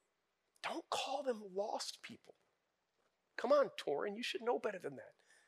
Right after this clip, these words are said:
Ah, it's so demeaning. Sometimes in our context, it can feel that way.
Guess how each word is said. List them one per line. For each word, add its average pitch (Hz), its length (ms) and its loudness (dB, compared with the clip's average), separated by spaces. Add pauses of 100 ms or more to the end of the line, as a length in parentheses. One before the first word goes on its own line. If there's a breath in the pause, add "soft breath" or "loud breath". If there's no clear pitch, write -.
(380)
Ah, 208 260 2
it's - 140 0
so 202 320 4 (180)
demeaning. 214 760 0 (4000)
Sometimes 175 520 12
in 156 60 12
our 147 100 12
context, 143 500 10
it 123 80 2
can 123 140 2
feel 156 180 0
that 104 140 0
way. - 80 -6